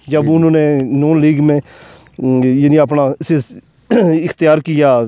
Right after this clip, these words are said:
Speaker 1: श-, शमूलियत अख्तियार की,
Speaker 2: जी,
Speaker 1: तो
Speaker 2: जी।
Speaker 1: हमने भी जो है ना,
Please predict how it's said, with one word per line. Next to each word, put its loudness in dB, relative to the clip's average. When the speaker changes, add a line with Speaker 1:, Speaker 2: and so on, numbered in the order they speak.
Speaker 1:
श-, -14
शमूलियत 0
अख्तियार 0
की, -6
Speaker 2:
जी, -8
Speaker 1:
तो 0
Speaker 2:
जी। 2
Speaker 1:
हमने 2
भी -2
जो 2
है 4
ना, -2